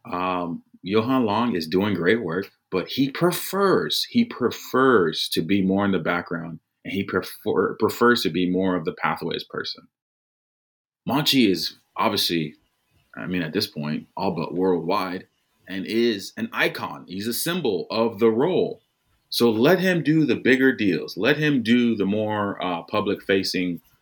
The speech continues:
roles. Let him be in, uh, I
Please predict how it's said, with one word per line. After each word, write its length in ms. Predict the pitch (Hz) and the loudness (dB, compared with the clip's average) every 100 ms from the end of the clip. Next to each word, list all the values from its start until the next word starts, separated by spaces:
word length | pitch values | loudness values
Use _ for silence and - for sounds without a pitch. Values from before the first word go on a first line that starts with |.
| - | 2
roles. 460 | 90 90 78 - - | 4 4 2 -6 0
Let 160 | 113 | 0
him 220 | 127 117 | 2 2
be 480 | 107 104 101 98 92 - _ - | 2 2 2 0 -2 -8 _ -4
in, 480 | 92 90 87 85 80 _ _ _ _ | 0 2 0 -2 -6 _ _ _ _
uh, 400 | 82 87 90 | -12 -8 -6
I 20 | 78 | -8